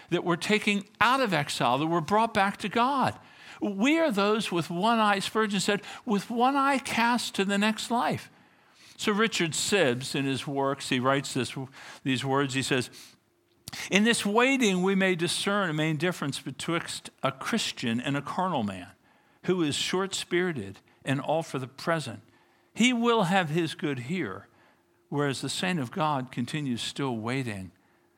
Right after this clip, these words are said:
though all seems contrary to what he expects." We wait through the difficulty of this life, but we wait in hope. So here's what we have. For Abraham, he had the birth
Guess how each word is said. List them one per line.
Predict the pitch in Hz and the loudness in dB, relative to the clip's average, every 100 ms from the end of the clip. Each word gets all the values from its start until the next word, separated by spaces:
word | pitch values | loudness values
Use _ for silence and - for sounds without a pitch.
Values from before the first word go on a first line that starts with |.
| _ _ | _ _
though | 135 135 | -2 -2
all | - 143 165 160 | 0 -2 -2 -4
seems | - 135 131 - | -4 -4 -4 -6
contrary | - 170 170 - 104 101 | -8 -6 -6 -6 -6 -6
to | 104 123 | -8 -8
what | 120 120 | -4 -4
he | |
expects." | 113 - - 151 117 - - - - - | -4 -8 -6 -4 -4 -6 -12 -12 -20 -8
We | 170 190 | -4 -2
wait | 156 123 160 196 220 | -2 -2 0 0 -4
through | 156 131 | -8 -6
the | 120 117 | -4 -4
difficulty | - 175 160 - 120 123 143 | -4 -4 -4 -6 -8 -4 -4
of | 123 | -4
this | 127 - 160 | -4 -6 -4
life, | 175 135 - - - - | -4 -4 -10 -20 -20 -6
but | 180 - | -4 0
we | 165 165 | 0 2
wait | 175 190 | 2 0
in | 170 | 0
hope. | 165 214 151 - - | 0 0 -2 -10 -10
So | - 185 | -2 0
here's | 277 294 | 0 -2
what | - | -4
we | 175 160 | -4 -4
have. | - 240 220 120 98 - - _ _ _ - - | -4 -8 -8 -8 -12 -18 -20 _ _ _ -20 -18
For | - 220 196 180 - 208 | -2 2 2 0 -2 0
Abraham, | 254 285 180 110 110 101 110 - - | 2 2 -2 2 2 2 -4 -10 -12
he | - 269 | -2 2
had | 220 208 170 | 4 2 2
the | 139 | -4
birth | 120 180 208 214 | -2 0 0 -2